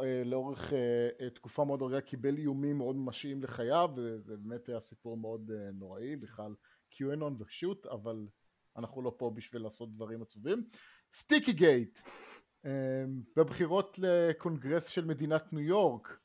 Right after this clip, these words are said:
אז, אה, עשו ספירה חוזרת, ושמו פתקי סטיקי על, אה, כל מיני תפסים שהם, אה, נחשבו כבעייתיים,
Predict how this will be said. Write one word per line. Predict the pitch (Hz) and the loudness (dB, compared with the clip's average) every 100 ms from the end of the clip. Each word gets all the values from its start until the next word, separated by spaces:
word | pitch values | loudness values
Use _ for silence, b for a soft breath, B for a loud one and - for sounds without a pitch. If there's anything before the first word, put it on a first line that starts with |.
| _ _ _ - | _ _ _ -10
אז, | 143 131 92 113 | -6 -6 -4 -2
אה, | 131 131 127 127 | 2 4 4 4
עשו | 127 - | 2 -4
ספירה | 175 - 143 | -6 -2 0
חוזרת, | 135 131 107 190 240 247 240 - _ _ - | 0 -2 2 4 8 6 4 -8 _ _ -12
ושמו | 117 156 156 156 - | -2 0 2 -2 -4
פתקי | 143 - 165 135 | -8 -2 0 0
סטיקי | - - 175 - 147 123 | -2 0 0 0 -2 -2
על, | 131 131 | -2 2
אה, | 127 123 120 120 | 4 4 2 2
כל | 151 | 0
מיני | 147 143 139 139 | 0 0 0 -2
תפסים | 135 - - 147 143 | -4 -10 -8 -4 -4
שהם, | 139 139 127 120 120 | -4 -2 0 0 0
אה, | 117 120 _ _ - | -2 -4 _ _ -10
נחשבו | 143 - 143 147 | -10 -6 -6 -6
כבעייתיים, | - 131 120 117 113 151 208 262 269 | -6 0 2 2 -2 -2 0 2 0